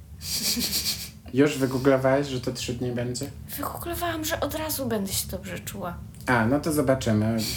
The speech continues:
Speaker 2: Tr-, trzymajmy kciuki, że będziesz się czuła dobrze.
Speaker 1: Tak.
Speaker 2: I co?
Speaker 1: I?
Speaker 2: Pa.
Speaker 1: Żegnamy.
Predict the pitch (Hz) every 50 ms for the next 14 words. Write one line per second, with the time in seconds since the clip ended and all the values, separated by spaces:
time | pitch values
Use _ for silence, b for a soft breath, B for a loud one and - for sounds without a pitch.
0 | - - - - - 147 139 131 - - 160 156 156 156 151 143 135 127 - -
1 | 147 139 - - 139 131 123 127 123 120 117 117 123 123 123 123 120 - - 117
2 | 110 - 123 117 110 104 101 98 95 98 101 101 101 190 190 185 - - - -
3 | - - - - - - - - - - - - - - - - - - - -
4 | - - - - - - - 71 71 73 - - - - - - - - - -
5 | - - - - - - - - 135 131 - 113 110 110 107 - - - - -
6 | - - - - - 220 214 226 254 294 285 - - - - - - 170 175 147
7 | 127 147 - - - - - - - - - B B B B B B B B B
8 | B - - 208 202 202 - 208 208 233 247 233 208 208 208